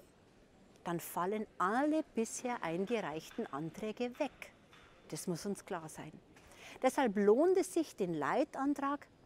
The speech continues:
ganz genau anzuschauen. Einen Link zum Antrag findet ihr auf meiner Homepage auf der Startseite. Nachdem ich jetzt mehrmals über den Antrag geschlafen habe,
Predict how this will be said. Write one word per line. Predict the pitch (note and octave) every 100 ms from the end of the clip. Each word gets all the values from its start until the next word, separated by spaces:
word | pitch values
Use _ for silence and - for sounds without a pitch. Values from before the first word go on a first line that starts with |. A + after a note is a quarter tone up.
| -
ganz | E3+ F3+ G#3 -
genau | A3+ G#3+
anzuschauen. | E3+ E3 - D#3+ - C3+ A2+ D3+ - - - - -
Einen | G3 G3+
Link | G3+ D#4+ F4+
zum | - C4+
Antrag | G#3 B3 C#4 C#4+ - -
findet | - G#3+ G#3
ihr | A3+
auf | G#3
meiner | G#3 G3+ G3
Homepage | G#3 B3+ C4 B3+
auf | A#3
der | A#3+
Startseite. | - F3+ D#3 - B2+ - D#3+ - - - - - - - - -
Nachdem | - B3 F4+ F#4+
ich |
jetzt | C#4 - -
mehrmals | F#3+ C#4+ D4+ B3
über |
den | F#3+ F#3+
Antrag | F3+ G3+ G3
geschlafen | F3+ - C#3+ F#3+ A#3+ C4+
habe, | B3+ B3+